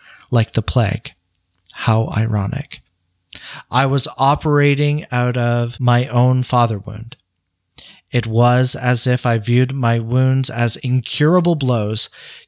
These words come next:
committed by some negligent doctors. If you have encountered deep depression in yourself or in others, you know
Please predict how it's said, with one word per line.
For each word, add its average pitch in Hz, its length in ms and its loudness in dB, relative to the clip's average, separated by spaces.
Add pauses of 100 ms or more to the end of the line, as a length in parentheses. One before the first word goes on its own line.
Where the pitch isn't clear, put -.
committed 143 540 2
by 131 220 2
some 113 320 0
negligent 117 640 -2
doctors. 131 720 -4 (400)
If - 100 -14
you 127 140 4
have 117 100 2
encountered 120 640 0
deep 127 220 -2
depression 139 600 -2
in 107 340 -4
yourself 117 640 -2
or 120 260 -2 (340)
in 131 200 -2
others, 127 560 0
you 131 160 2
know 139 520 2